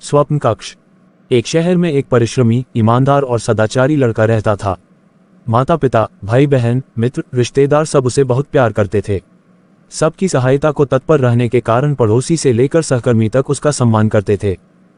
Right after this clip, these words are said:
सब कुछ अच्छा था, किंतु जीवन में वह जिस सफलता प्राप्ति का सपना देखा करता था, वह उसे, उससे कोसों दूर था। वह दिन रात जी जान लगाकर मेहनत करता, किंतु असफलता ही उसके हाथ लगती।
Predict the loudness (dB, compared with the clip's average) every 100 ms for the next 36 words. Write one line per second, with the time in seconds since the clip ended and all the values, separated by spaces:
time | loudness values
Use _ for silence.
0 | _ _ _ -2 -2 0 0 -2 -2 -2
1 | 0 -2 -2 -2 -2 0 0 0 2 2
2 | 0 0 2 0 0 0 0 0 0 0
3 | -2 -4 -4 -2 -2 -2 -2 0 0 -2
4 | -4 -2 -4 -2 -4 -6 -4 0 0 0
5 | -2 -2 -2 0 0 0 2 0 -4 -10
6 | _ _ _ _ _ _ -6 -2 2 2
7 | 2 0 0 -2 0 0 2 2 0 0
8 | 0 0 0 -2 0 -2 0 -4 -2 -2
9 | 0 0 0 0 0 0 0 0 -2 -2
10 | -2 0 -2 -2 -2 -4 -8